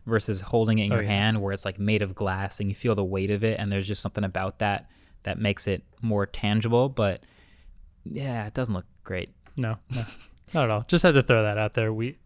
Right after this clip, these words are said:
Speaker 2: we didn't talk about that in the Pixel leaks before, but big forehead, no chin, no bueno.
Speaker 1: Someone named Lamb-, Lambest Meme <laughs> asked, "What phone would you rather see a higher refresh rate on, the twenty twenty Galaxy devices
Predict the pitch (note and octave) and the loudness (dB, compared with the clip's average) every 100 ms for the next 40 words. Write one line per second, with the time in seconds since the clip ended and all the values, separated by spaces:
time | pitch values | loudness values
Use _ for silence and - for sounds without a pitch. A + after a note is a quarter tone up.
0 | C3+ B2+ A#2+ B2+ A#2+ A2+ A2+ G#2+ G#2+ A2 | -4 0 4 4 6 2 4 2 0 -4
1 | C3 A#2+ A2 - B2 - A2 G#2+ - A#2 | -6 -6 -8 -4 -4 -2 -4 -4 -8 -8
2 | - G#2+ G#2 G#2 - - - - C3 B2 | -4 -4 -4 -6 -10 -16 -20 -6 -2 -2
3 | - B2 A#2+ A#2 A2+ A#2 - A#2 G#2+ - | 2 2 4 2 -2 -8 -10 -4 -4 -2
4 | A#2 G#2 G#2 G#2 _ _ _ _ - C3 | -4 -4 -6 -10 _ _ _ _ -12 -8
5 | G#2 G2+ G2+ G2 G2+ - - _ - _ | -6 -6 -8 -10 -12 -16 -20 _ -20 _
6 | _ _ _ _ - - _ _ - - | _ _ _ _ -20 -20 _ _ -6 2
7 | B2+ B2+ A#2+ A#2 A2 A#2 A#2+ A#2+ A#2 A2+ | 6 6 6 4 4 4 4 2 0 2
8 | A2+ A#2+ A#2+ A#2 - - A#2 G#2+ A2 A2 | 4 4 4 0 -4 -8 0 4 4 4
9 | A2 A2 - - - - - - A#2+ A#2 | 0 -4 -12 -18 -20 -20 -20 -4 2 2
10 | - A2+ D3+ - D3+ D3 C3 A2+ B2+ A2+ | 2 2 0 4 6 8 6 6 6 6
11 | C3+ D3 B2+ - G#2+ G#2 G2+ - A#2 A2 | 8 6 4 2 2 2 0 4 4 4
12 | G2+ - G#2+ - G#2+ G2 F#2 F#2 F#2+ - | 0 0 -2 0 0 0 0 -4 -6 -4
13 | - A#2 - B2+ G#2 G#2+ A2 A#2 C#3 C3 | 0 2 2 2 2 4 2 2 -2 2
14 | C3+ C3+ D3+ D3+ | 0 0 -2 -4